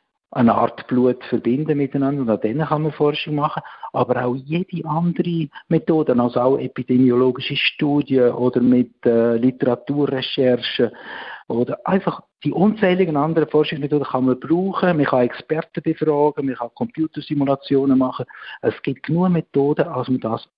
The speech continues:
auf ein sicheres Niveau kann stellen kann. Weil die Versuche sind nachgewiesenermaßen sehr unsicher, weil die arbeiten mit einem Messgerät, wo ein Tier ist, wo Laune hat, wo Emotionen, und das gibt einfach kein sicheres Resultat.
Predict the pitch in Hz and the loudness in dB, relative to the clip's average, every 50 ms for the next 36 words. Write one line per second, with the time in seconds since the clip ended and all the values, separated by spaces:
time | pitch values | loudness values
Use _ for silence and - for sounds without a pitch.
0 | _ - - - - 120 104 - - 147 147 - - 147 - - 127 123 131 135 | _ -14 -10 -4 -2 -2 -2 -2 -2 -4 -2 -2 -2 -2 2 2 2 4 4 2
1 | 135 - 135 123 - - 135 117 110 107 113 107 - - - 160 180 202 196 - | 2 0 0 -2 0 2 2 2 4 2 2 0 -2 -4 -2 0 0 2 0 0
2 | 180 - - 151 117 98 95 92 - - - - - - - - - - _ - | -4 -2 0 2 2 2 2 0 -2 -6 -10 -14 -16 -14 -14 -16 -16 -18 _ -2
3 | - 117 110 113 123 131 156 - - - 151 143 - 165 147 135 135 135 123 120 | -2 2 4 6 6 6 4 2 0 -2 -2 0 2 2 4 4 6 4 4 2
4 | 123 - - 98 - - - 139 143 160 170 170 165 - - 170 170 - - - | 0 -2 -4 -6 -6 -2 0 2 4 4 4 2 2 2 2 0 0 0 -2 0
5 | - 180 - - - - - - - - - 127 - 151 156 139 - 131 127 - | 0 0 0 -2 -8 -18 -16 -16 -4 0 2 2 4 4 4 4 4 2 2 2
6 | - 135 123 127 123 123 123 107 107 104 107 107 113 151 - - - - - 165 | 2 2 4 2 2 2 2 0 2 2 2 2 2 2 0 -4 -8 -6 -2 0
7 | 160 151 147 151 156 160 156 _ - - - 139 117 117 113 110 - - 110 - | 0 2 2 2 2 0 -2 _ -14 -12 -4 0 2 2 2 0 -2 -6 -10 -10
8 | - _ - 131 147 175 175 175 170 - - 135 120 113 117 139 151 160 165 165 | -10 _ -2 0 2 2 2 2 0 -2 0 0 2 2 2 0 0 -2 -2 0
9 | 147 151 151 143 139 127 117 117 117 110 - - - 127 123 120 131 147 160 156 | 0 0 0 2 2 2 4 2 2 0 -2 -4 -2 0 0 2 2 2 2 0
10 | - - - - - - - 117 127 120 - - 156 - - 160 - 160 - - | -2 -4 -12 -18 -10 -8 -4 -2 -2 -2 -2 -4 -4 -4 -2 -2 -2 -4 -2 -4
11 | - 139 - 160 151 - - - 147 147 139 143 139 - 151 135 - - 165 170 | -4 -2 0 0 0 0 0 0 0 2 2 2 0 0 -2 -4 -2 0 2 2
12 | 160 127 - - - - | 2 2 -2 -6 -12 -20